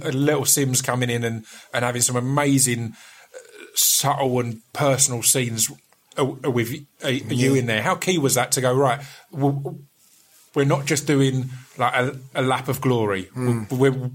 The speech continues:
Speaker 1: we're adding to this, and we're adding to
Speaker 2: It
Speaker 1: the
Speaker 2: was,
Speaker 1: world."
Speaker 2: it, it was a thing for everyone, especially, um,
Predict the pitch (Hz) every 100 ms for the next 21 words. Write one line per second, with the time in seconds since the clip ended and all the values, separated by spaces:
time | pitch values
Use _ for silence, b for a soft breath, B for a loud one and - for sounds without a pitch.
0 | - 143 139 139 127 113 127 113 117 -
1 | 139 123 117 120 113 110 110 - 175 170
2 | 175 120 113 - - - 180 165 170 151
3 | - 175 151 113 - 131 127 139 127 120
4 | 110 107 - - 139 - - 123 120 113
5 | 110 110 104